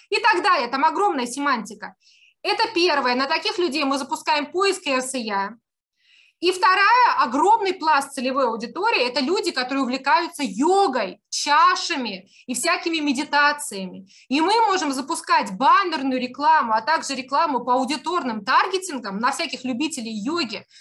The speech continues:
по запросам аджхна, вишудха, анахата, манипура и так далее. Вы видите, я предложила две гипотезы, при том, чтобы это сделать, я это сделала ровно за пять минут.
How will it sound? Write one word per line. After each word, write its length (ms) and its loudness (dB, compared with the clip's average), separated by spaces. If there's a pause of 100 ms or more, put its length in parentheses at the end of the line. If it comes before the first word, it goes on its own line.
(140)
по 100 -2
запросам 720 0 (160)
аджхна, 600 0
вишудха, 640 0
анахата, 520 2
манипура 500 -2
и 40 0
так 200 -2
далее. 400 0 (720)
Вы 160 2
видите, 400 2
я 200 2
предложила 680 0
две 300 0
гипотезы, 580 0
при 140 -8
том, 180 -4
чтобы 300 -2
это 160 -2
сделать, 560 0 (240)
я 220 0
это 160 -2
сделала 580 2
ровно 540 2
за 160 0
пять 280 -4
минут. 380 2